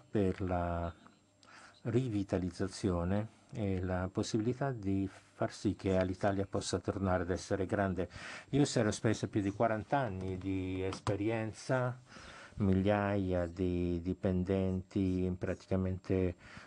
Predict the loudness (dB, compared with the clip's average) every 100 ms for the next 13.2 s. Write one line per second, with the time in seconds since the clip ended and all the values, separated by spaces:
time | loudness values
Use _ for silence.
0 | -4 4 4 4 2 0 0 2 4 4
1 | 4 2 2 0 0 0 -2 -4 -2 -4
2 | 0 2 4 2 0 0 0 0 0 -2
3 | -4 0 2 4 2 2 0 -2 -4 -2
4 | 0 0 -2 -2 -4 -2 0 0 0 0
5 | 0 -4 -4 0 4 4 4 2 0 -4
6 | -18 -18 -20 -6 0 2 4 2 2 2
7 | 0 -2 -6 -4 -4 -4 -2 0 2 0
8 | 0 0 2 0 0 -2 -2 -2 -4 -2
9 | -2 -2 0 2 2 2 0 -2 -10 -14
10 | -14 -8 -2 0 2 0 0 -2 -2 -6
11 | -6 -8 -4 -2 0 0 4 4 4 2
12 | 0 0 0 0 -2 0 2 2 0 2
13 | 2 0